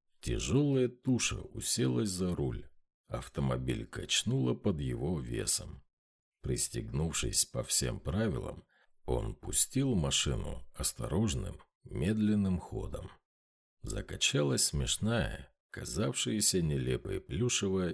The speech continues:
игрушка. «Итак?» У неё был стальной, ничего не выражающий голос. Из кармашка водительского сиденья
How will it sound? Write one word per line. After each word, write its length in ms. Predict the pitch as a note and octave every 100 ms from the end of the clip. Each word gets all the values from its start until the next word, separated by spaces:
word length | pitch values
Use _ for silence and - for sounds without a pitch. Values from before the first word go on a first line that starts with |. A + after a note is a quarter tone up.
| -
игрушка. 800 | F2 D2+ C#2 A#1 - - - - _ _ _ _ _ _ -
«Итак?» 800 | D#2 D#2 - D2+ C#2+ - - - _ _ _ _ _ _
У 80 | -
неё 380 | E2 C2 C2 B1+
был 260 | A1 A#1 A1
стальной, 760 | - - A1+ A1+ G2+ F#3+ - - _ -
ничего 600 | G#1+ - - - F2+ C#3
не 120 | C3
выражающий 800 | A#2+ A2+ F#2+ E2 D2+ C#2+ - C#2
голос. 640 | C2+ B1+ G#1+ - - - _ _ _ _ _ -
Из 180 | D2+ -
кармашка 640 | C2+ B1+ C2 C#2+ - A#1+
водительского 840 | A1 G#1+ C2+ C#2 A#1+ A1+ - A1 -
сиденья 720 | - A#2 A#2+ A#2+ B2+ G#2+ F2+